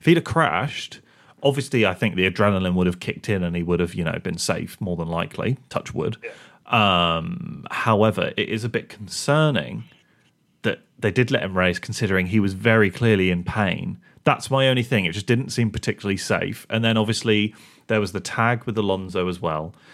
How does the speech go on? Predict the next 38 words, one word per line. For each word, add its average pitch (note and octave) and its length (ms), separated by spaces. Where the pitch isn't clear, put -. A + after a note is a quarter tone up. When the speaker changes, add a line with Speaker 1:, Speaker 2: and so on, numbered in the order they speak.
Speaker 1:
There G2+ 120
were F#2 220
a F#2+ 60
couple A#2+ 300
of A2+ 140
other, G#2 180
like, F2+ 220
he G#2 60
went, G#2+ 240
I A2 160
know, B2 340
like, F#2 180
every F2+ 280
single F2 340
F D#2 140
one E2 120
driver E2 280
can F2 240
go D#2+ 500
off - 340
and, E2+ 200
like, D#2 160
outbreak F2 380
themselves F2+ 440
and A#2 100
stuff, - 380
but F2 220
there A2 100
was G#2 100
a G#2+ 40
couple D3 280
of G#2+ 80
incidents F#2+ 440
where F2+ 120
I E2+ 60
was F2 120
like, E2+ 240
"Oh, E2+ 520